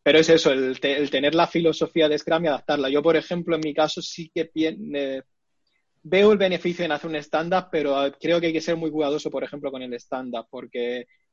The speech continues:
a veces yo he estado en stand-ups remotos de veinte personas, que yo solo estoy ahí para contar mi rollo y cada uno está para contar su rollo. No veo el beneficio directo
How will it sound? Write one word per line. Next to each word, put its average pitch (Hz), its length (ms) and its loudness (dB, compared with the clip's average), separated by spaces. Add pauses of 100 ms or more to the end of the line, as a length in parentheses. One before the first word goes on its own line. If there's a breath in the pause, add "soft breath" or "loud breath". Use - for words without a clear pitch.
(140)
a 151 60 0
veces 160 220 2
yo 170 60 0
he 160 40 0
estado 160 180 -2
en 151 60 -6
stand-ups 147 520 -4
remotos 139 540 -4
de 135 380 -4
veinte 143 320 -4
personas, 165 640 -4 (500)
que 127 140 -8
yo 151 140 -2
solo 147 320 2
estoy 143 340 -4
ahí 156 220 0
para 143 280 0
contar 147 360 -4
mi 151 160 -6
rollo 165 560 -2 (500)
y 143 100 0
cada 139 200 2
uno 156 120 -2
está 170 200 0
para 165 160 2
contar 143 280 -4
su 143 140 -8
rollo. 131 260 -8
No 147 200 -4
veo 165 180 4
el 156 100 2
beneficio 139 720 -6
directo 143 640 -6